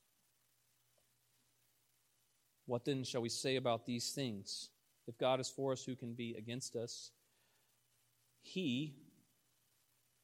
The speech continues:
who did not spare his own son, but gave him up for us all,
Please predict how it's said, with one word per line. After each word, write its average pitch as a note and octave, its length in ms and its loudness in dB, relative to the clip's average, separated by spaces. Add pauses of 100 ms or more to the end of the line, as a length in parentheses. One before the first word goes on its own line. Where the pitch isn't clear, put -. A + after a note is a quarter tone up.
(720)
who C#3+ 100 2
did C#3 260 2
not C3+ 300 0
spare C3+ 540 6
his B2 280 0
own A2 220 2
son, B2+ 680 2 (2500)
but A#2+ 100 4
gave C3 320 8
him C3+ 180 4
up B2 300 4
for A#2 200 6
us A2 140 2
all, G2+ 480 0